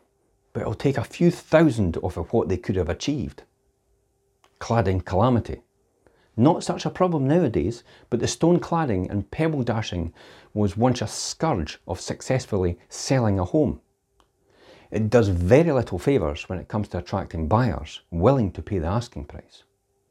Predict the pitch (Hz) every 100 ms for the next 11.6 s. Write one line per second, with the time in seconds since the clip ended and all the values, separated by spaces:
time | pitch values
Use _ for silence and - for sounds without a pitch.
0 | _ _ 107 101 151 147 - 113 107 120
1 | - 92 143 143 - 76 - _ _ _
2 | 90 107 117 107 101 - 87 - - 113
3 | 104 - 80 - - - _ _ _ _
4 | _ _ _ _ _ - - - - 135
5 | 135 - 147 151 - - - _ _ _
6 | _ 107 110 - 165 175 123 104 - 151
7 | 135 92 87 _ _ - 95 - 143 165
8 | 90 73 - _ _ 92 107 107 104 160
9 | - 143 127 104 127 143 87 82 - -
10 | 92 - 143 170 78 78 - _ - 107
11 | 110 - 175 175 87 80